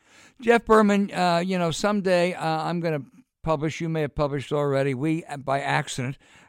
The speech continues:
got a copy of your projection of every, uh, caucus and primary in early February of two thousand eight through, uh, June sixth. And I gotta tell you, when you go back and look at it now, you were ninety-eight percent accurate, which is one hell of a batting average.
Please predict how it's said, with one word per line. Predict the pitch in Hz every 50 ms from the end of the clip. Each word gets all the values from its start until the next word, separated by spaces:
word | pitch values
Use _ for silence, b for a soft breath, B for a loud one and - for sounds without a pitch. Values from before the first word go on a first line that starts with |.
| b _
got | - 139 135 135 135 139 127
a | - 127 127 127
copy | 123 - 151 143 139 135 - - 147 143 143 -
of | - 120 120 117 113
your | 127 127 127 127 131
projection | - - 139 135 110 - 143 139 131 - - 160 156 151 143
of | 127 120 127
every, | 123 135 135 135 151 151 147 143 143 - -
uh, | 127 127 123 120 123 123 117 117 110 _
caucus | - 156 156 139 - 160 143 123 -
and | 139 127 117
primary | 147 143 139 135 135 131 127 131 139 143 143
in | 123 123
early | 120 139 139 143 147 151
February | 131 - - 147 135 131 143 127 117 117 117 120 127 139 - b b b b b b
of | 110 107
two | - - 143 135
thousand | - 143 131 131 127 - 147 143
eight | 135 127 131 139 - _
through, | - - - 156 156 156 156 160 170 - -
uh, | - 123 127 123 123 123
June | 120 - 143 151 151 147 135
sixth. | - - 139 135 135 - - b b b b b b
And | - 156 156
I | 160 170
gotta | 156 170 165 165 151
tell | - - 165 160 160
you, | 156 160 165 120
when | 143 143 139 135
you | 135 131
go | 147 160 156
back | 147 156 147 131 -
and | 143 147
look | 151 131 -
at | 143 135
it | 131 135
now, | 139 135 135 139 143
you | 143 143 151 160
were | 151 143 131
ninety-eight | 123 127 139 147 156 151 147 139 131 131 127 - -
percent | 135 117 - - - 120 117 113 - -
accurate, | 123 117 113 104 - - 117 113 98
which | 104 113 110 - 127
is | 113 92
one | 104 120 120 117
hell | 104 107 117 135 135
of | 127
a | 131 120
batting | 117 117 110 104 104 101 101
average. | 101 98 101 - 87 82 - -